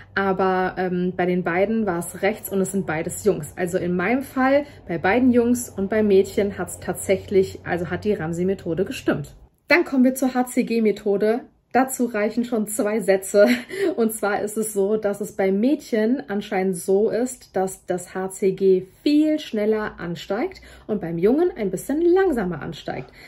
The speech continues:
Das heißt, wenn ihr in den ersten Wochen zum Beispiel, es gibt Frauenärzte, die sagen, ähm, also bei meiner alten Frauenärztin war es <laughs> zum Beispiel so gewesen,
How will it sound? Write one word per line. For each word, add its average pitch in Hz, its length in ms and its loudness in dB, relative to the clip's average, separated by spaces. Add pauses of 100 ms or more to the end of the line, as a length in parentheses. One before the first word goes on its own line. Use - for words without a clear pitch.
Das - 180 -8
heißt, 214 300 -4
wenn 208 160 2
ihr 240 140 4
in 214 100 2
den 202 180 0
ersten 254 600 0
Wochen 190 560 0
zum 180 220 -8
Beispiel, 185 420 -2
es - 160 -8
gibt - 180 -12
Frauenärzte, 185 720 -2
die 185 180 -2
sagen, 180 640 -4
ähm, 165 440 -8
also 175 320 -6
bei 165 100 -6
meiner 175 200 -6
alten - 240 -2
Frauenärztin 247 540 -4
war 214 120 -2
es - 80 -8
<laughs> - 20 -6
zum 220 160 2
Beispiel 214 340 -2
so 202 160 4
gewesen, 196 540 2